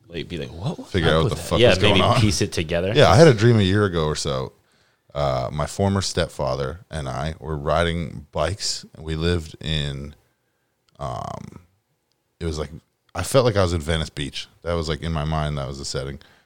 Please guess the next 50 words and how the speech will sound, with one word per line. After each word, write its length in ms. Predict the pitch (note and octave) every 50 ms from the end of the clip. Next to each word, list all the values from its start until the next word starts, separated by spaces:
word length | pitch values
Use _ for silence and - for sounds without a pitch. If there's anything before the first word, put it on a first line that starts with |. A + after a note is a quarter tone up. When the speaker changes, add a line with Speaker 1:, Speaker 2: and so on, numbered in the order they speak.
| _ _ -
Speaker 2:
And 140 | - F#2+ F#2+
I've 120 | F2+ E2+
been 200 | E2+ B2 D#3 E3+
to 60 | C#3+ G#2
Venice 260 | F#2+ G2 D#2+ D#2 -
Beach, 360 | - D2+ C#2+ C#2 - - -
but 120 | - F2+
it 40 | E2+
was 120 | F2 F2 -
too 180 | - D3 C3
hilly. 400 | F#2 - A#2+ A#2 G2+ D#2 C#2+ D#2+ _ -
It 100 | - - D2+
was 160 | E2 D#2 E2
like 260 | D2+ C#2+ - - - _ _ _
San 280 | _ - - A2+ G#2+ G2
Francisco 680 | G#2 F#2 - - G2 F#2 - - F2+ D#2+ C#2 A#1+ - - _ _ _ _ _ _ _
with 400 | - D#2 E2+ D#2 C2+ B1+ - - _ _ _ _ _ _ _
Venice 300 | C#2+ D#2+ F2 D#2+ D#2 D2+
Beach 360 | - D#2 D#2+ D#2+ - - - -
at 140 | - C#2+ -
the 60 | E2
bottom 340 | C#2+ D#2 D2+ D2+ D#2+ E2 D#2
of 60 | C#2
the 60 | C#2
hills. 420 | D#2 A#2+ G2+ - - - - - - -
<laughs> 40 | -
It 160 | C#3+ A2+ G2+
was 100 | - G#2+
weird. 280 | F#2 F2+ D2 - - - - - - - - - - - - -
Uh, 420 | - F#2+ F#2+ F2 E2 D2+ C2+ - _ _ _ _ _ -
but 80 | A#2 A2
we 120 | A#2 A#2
were 80 | G#2+ G2
riding 320 | G#2 A2 A#2+ C3+ D3+ C#3+
around. 300 | C#3 C3+ C3 C3 C3 C3
We 80 | B2+ A#2
had 140 | G2 E2
backpacks 480 | - G#2+ G#2 G#2+ - - A2+ A2 - -
full 180 | - B2+ A#2+ G#2+
of 80 | F#2+ E2+
drugs 520 | F2+ F#2+ G2 G2 A#2 C3 B2+ B2 - - - F#2+
and 100 | F2 D2
back, 220 | G#2 F#2+ G2 - - G2+
like, 180 | F#2+ F2 -
<laughs> 600 | B2 A2 A#2 B2+ B2 - - D3+ D3+ - - - -
one 240 | - G#2+ C3 D#3 G3
of 80 | G3 F#3+
us 140 | F#3 - F#3
was 100 | E3+ D3+
had, 300 | D#3 D3+ C#3+ B2 G#2+